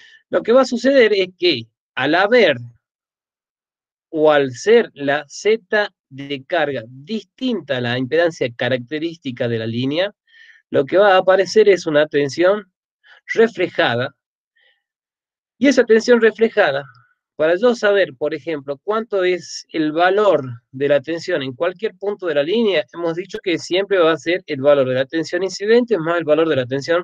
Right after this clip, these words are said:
reflejada. ¿Estamos? O sea, básicamente tenemos la incidente, la reflejada,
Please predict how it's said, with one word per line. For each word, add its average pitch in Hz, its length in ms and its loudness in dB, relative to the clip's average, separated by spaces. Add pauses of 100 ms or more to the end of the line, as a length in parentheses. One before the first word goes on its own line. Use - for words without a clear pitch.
reflejada. 117 520 -8 (260)
¿Estamos? 202 480 -4 (680)
O 139 120 -4
sea, 120 460 -8
básicamente 143 720 -2
tenemos 131 320 -2
la 139 80 2
incidente, 170 560 2
la 185 180 2
reflejada, 202 720 2